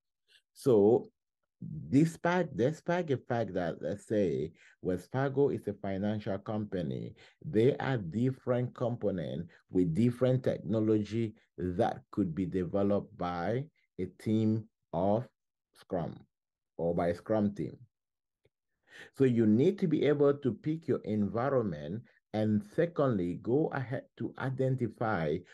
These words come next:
what value, what business value you were delivering. Now, one thing you wanna understand about Scrum is that when you work with a team, number one, you don't work with a company. I often hear a lot of people say,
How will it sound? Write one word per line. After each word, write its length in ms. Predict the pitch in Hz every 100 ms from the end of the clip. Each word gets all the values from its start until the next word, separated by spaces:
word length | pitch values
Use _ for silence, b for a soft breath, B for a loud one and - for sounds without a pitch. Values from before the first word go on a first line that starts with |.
| B -
what 280 | 113 - -
value, 680 | 80 113 143 160 131 101
what 360 | 82 98 - -
business 480 | 123 156 - 135 123
value 360 | 101 104 107 110
you 160 | 95
were 120 | 92 85
delivering. 560 | 92 110 120 78 65 - B -
Now, 140 | 95
one 440 | 165 82 123 190
thing 160 | 196 180
you 80 | 165
wanna 240 | 156 151
understand 480 | 131 131 127 - 127
about 300 | 110 104 -
Scrum 560 | - 120 98 80 90 104 b b 101
is 220 | 107 80
that 300 | 104 90 -
when 200 | 104 107
you 100 | 107
work 380 | 95 101 165 - -
with 180 | 113 107
a 80 | 98
team, 500 | - 151 98 104 131
number 180 | 101 95
one, 300 | 107 107 - b b
you 120 | 104
don't 240 | 104 147 127
work 220 | 117 107
with 100 | 98
a 60 | 87
company. 580 | 104 95 92 82 67 - B B -
I 160 | 95 - -
often 320 | 139 135 139
hear 180 | 120 107
a 20 |
lot 160 | 95 95
of 120 | 95
people 300 | 107 - 104
say, 300 | - 98